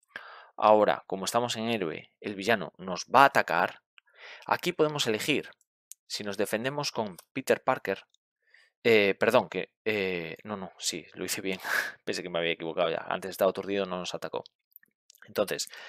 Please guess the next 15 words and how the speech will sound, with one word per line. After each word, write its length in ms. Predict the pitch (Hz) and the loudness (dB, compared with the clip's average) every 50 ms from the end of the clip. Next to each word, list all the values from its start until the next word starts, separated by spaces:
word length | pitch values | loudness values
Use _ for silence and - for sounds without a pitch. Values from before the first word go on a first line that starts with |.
| - - - | -18 -18 -12
si 120 | - - 113 | -8 -6 -4
nos 140 | 107 104 117 | -4 0 -2
defendemos 480 | 135 127 - 131 135 139 147 151 160 | -2 -2 -2 -4 -4 -4 -6 -6 -4
con 120 | - 151 127 | -6 -4 -4
Peter 260 | - - - 104 - | 0 2 2 2 4
Parker, 400 | - 139 131 - - 98 - - - - - - - - _ _ - | 4 2 2 2 -2 -4 -4 -4 -20 -20 -20 -20 -20 -20 _ _ 0
tres 220 | - 147 151 147 | 4 4 6 10
daños 420 | 156 147 143 147 151 147 - - - | 10 8 8 8 0 -2 -2 -4 -4
no 160 | 123 123 123 | -2 -2 0
se 140 | 117 - 117 | 0 0 -2
nos 160 | 110 104 - | -2 0 4
van 140 | - 117 113 | 4 6 6
a 80 | 101 | 4
hacer, 360 | 87 - - 104 90 - - - _ _ _ _ _ - | 2 4 4 4 4 4 0 -12 _ _ _ _ _ -4
porque, 560 | - 82 - - - 95 90 87 82 - | -4 -4 -4 -2 0 2 2 2 2 0